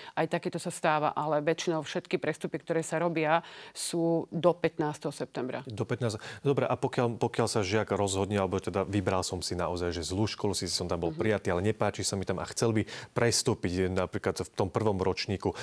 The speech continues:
Speaker 2: A tie ostatné školy, kam sa potom hlási, sú povinné takéhoto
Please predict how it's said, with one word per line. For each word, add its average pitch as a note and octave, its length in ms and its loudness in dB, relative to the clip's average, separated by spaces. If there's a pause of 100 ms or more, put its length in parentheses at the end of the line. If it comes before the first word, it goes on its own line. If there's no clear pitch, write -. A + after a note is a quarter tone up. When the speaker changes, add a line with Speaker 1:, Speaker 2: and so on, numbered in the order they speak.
(200)
Speaker 2:
A G#2+ 100 2
tie A2+ 240 2
ostatné C3+ 460 0
školy, A#2+ 260 -2
kam A2 240 -2
sa - 80 -2
potom A2+ 320 -2
hlási, G2+ 400 0
sú - 160 -4
povinné A#2+ 480 0
takéhoto A2 560 -2